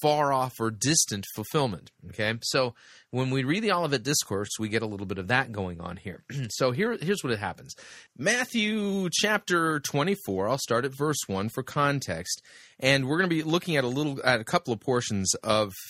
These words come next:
the Olivet Discourse here, but here's what Jesus, here's what it says.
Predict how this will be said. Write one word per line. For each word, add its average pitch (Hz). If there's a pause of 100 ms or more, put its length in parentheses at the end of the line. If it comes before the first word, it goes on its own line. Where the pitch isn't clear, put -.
(120)
the 107
Olivet 104
Discourse 92
here, 87
but 95
here's 151
what 131
Jesus, 107 (120)
here's 123
what 104
it 87
says. -